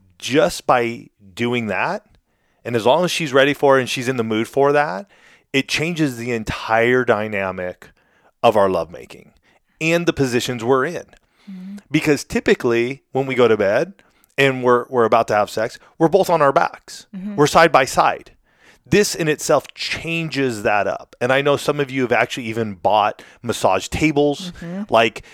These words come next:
Speaker 1: you've gone out and you've, you've gone all in. You know, we don't have the massage table. It's just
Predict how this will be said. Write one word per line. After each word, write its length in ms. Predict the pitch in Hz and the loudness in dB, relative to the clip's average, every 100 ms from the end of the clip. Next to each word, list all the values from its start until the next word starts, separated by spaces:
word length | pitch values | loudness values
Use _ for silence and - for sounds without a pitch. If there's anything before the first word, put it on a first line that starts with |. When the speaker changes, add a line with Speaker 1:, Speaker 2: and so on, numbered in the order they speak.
| - | -14
Speaker 1:
you've 180 | 120 127 | -8 -2
gone 240 | 127 107 113 | 0 2 2
out 260 | 117 117 | 2 2
and 160 | 104 107 | -2 -10
you've, 200 | 117 104 | -12 -14
you've 180 | 127 139 | -10 0
gone 240 | 113 92 - _ - | 0 0 -6 _ -2
all 340 | 110 104 92 | 2 2 2
in. 220 | 107 80 - - _ _ | 0 -4 -12 -20 _ _
You 140 | 113 104 | -6 0
know, 240 | 95 92 _ - | 0 -2 _ -6
we 120 | 127 | 0
don't 140 | 131 | 2
have 160 | 120 113 | 2 0
the 80 | 117 | -2
massage 400 | 110 120 110 - | 0 2 0 -2
table. 340 | 117 110 113 | -4 2 2
It's 100 | 110 | 0
just 200 | 127 117 | -4 -8